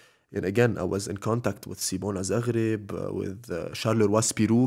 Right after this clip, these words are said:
كمان في سنة، بالسنة ال-، السنة اللي خسرنا فيها بطولة، uh، اللي نحن لعبنا فيها ضد بولند، بتذكر، و-، وآيسلند أو فنلند. ب-، ب-، لعبنا ببولند، كان وقتها كوتشنا كوتش ماتيتش.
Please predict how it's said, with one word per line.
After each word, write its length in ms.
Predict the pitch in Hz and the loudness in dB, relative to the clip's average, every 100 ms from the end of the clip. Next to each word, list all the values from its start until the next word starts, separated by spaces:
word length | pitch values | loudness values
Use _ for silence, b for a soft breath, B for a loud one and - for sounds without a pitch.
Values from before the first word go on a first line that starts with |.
| 127 | 2
كمان 200 | 107 113 | 0 -2
في 100 | 92 | -2
سنة، 260 | - 120 | -2 -2
بالسنة 380 | 107 104 - 117 | -2 -4 -2 -2
ال-، 160 | 107 104 B B B | -2 -6 B B B
السنة 200 | - 123 | 2 2
اللي 120 | 117 | 2
خسرنا 260 | - 131 120 | 0 0 0
فيها 200 | - 123 | 0 -2
بطولة، 380 | 104 - 123 113 - | -2 -2 -2 -2 -4
uh، 40 | - | -4
اللي 1000 | 104 98 - - - - - - - 101 | -4 -4 -6 -8 -8 -8 -12 -18 -6 -2
نحن 140 | 131 | 2
لعبنا 300 | 135 117 135 | 4 4 2
فيها 220 | 117 139 139 | 0 2 2
ضد 200 | 104 - | 0 -2
بولند، 380 | 110 123 135 120 | 2 4 4 2
بتذكر، 680 | 104 104 120 123 135 139 131 | -2 -2 -4 -2 -2 0 0
و-، 240 | 110 101 101 | 0 -2 -2
وآيسلند 960 | 101 98 - 85 127 143 - 156 165 | -2 -4 -4 2 4 4 4 2 0
أو 80 | - | 0
فنلند. 560 | - 131 139 156 185 156 B B B | 0 0 2 2 2 -4 B B B
ب-، 380 | 107 101 95 98 | -2 0 2 0
ب-، 40 | 98 | 0
لعبنا 380 | 95 101 123 | 0 0 0
ببولند، 360 | 107 104 123 123 | 0 2 2 2
كان 160 | - 104 | 0 -2
وقتها 180 | 110 | -2
كوتشنا 400 | 101 120 120 110 | -2 -2 0 -2
كوتش 300 | 101 107 - | -2 -2 0
ماتيتش. 440 | 113 120 107 - | 0 0 -2 -4